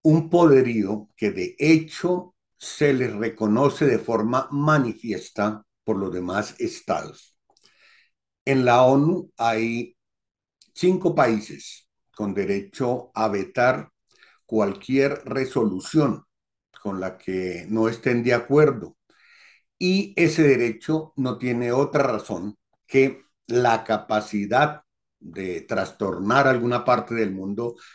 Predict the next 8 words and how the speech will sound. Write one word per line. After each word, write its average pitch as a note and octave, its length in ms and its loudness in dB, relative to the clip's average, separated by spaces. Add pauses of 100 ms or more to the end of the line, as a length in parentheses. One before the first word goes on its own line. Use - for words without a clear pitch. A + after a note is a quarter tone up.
gracias G#2+ 1000 -2
a F#2+ 200 -8
que F2 180 -10
son G#2 580 -4
suprapotencias G#2 1800 -4
militares. F#2+ 840 -8 (2250)
Un D#3 160 4
poder F3 560 6